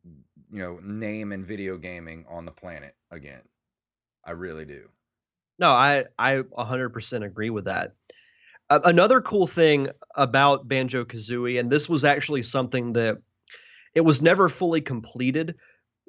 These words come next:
Speaker 2: but I remember, you know, in the, the really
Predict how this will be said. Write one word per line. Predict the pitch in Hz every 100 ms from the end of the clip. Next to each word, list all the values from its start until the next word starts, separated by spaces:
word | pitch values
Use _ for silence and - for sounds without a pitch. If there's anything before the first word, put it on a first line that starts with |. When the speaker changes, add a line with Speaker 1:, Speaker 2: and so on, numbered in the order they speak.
| 127
Speaker 2:
but | 113 139
I | 151
remember, | 160 151 151 151 139 131 123 120 -
you | 127
know, | 127 123
in | 120
the, | 117 113 110 110 _
the | 147
really | 120 147 160 151